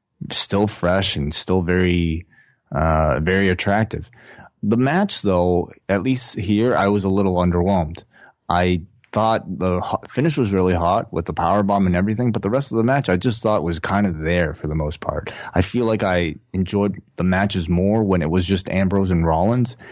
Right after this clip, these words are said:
but that might just be due to, due to them kind of needing a bit more time back together to work out the chemistry between the three of them. 'Cause you have, like, Rollins and Ambrose who have really figured out their style, and they're excellent at it, doing really fast work.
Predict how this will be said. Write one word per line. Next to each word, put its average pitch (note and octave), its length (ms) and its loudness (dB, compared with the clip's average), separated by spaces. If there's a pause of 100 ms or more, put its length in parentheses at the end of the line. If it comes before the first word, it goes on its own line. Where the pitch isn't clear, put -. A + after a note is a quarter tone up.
(200)
but G#2+ 140 0
that D3+ 160 0
might C#3+ 280 -2
just A#2 200 -2
be A2+ 140 0
due G2 120 0
to, G2 120 0
due G2+ 260 -2
to F#2+ 80 0
them F2+ 420 0
kind G2 180 -2
of F#2+ 60 2
needing F#2 300 0
a F#2 60 2
bit F#2 160 0
more F2+ 180 0
time F2 260 0
back F2 200 0
together F2+ 360 0
to F2+ 120 -4
work F2+ 260 0
out F#2+ 120 0
the F#2+ 80 -4
chemistry F#2+ 440 0
between F2 560 0 (480)
the E2+ 160 0
three F2+ 240 0
of G2 80 0
them. B2 240 0 (240)
'Cause A2+ 180 0
you C3+ 120 2
have, C#3 240 0
like, G2 360 0 (480)
Rollins A2 400 0
and G2 100 2
Ambrose G2+ 320 2
who F2+ 100 -2
have D#2 120 -4
really A#2 240 2
figured G2 300 0
out F#2+ 120 0
their F2+ 120 0
style, E2 600 -2
and F2 120 0
they're G2 180 0
excellent F2+ 400 -4
at D#2 160 -4
it, D2+ 180 -10
doing F#2 280 2
really G2 260 2
fast F#2 400 0
work. F2 300 0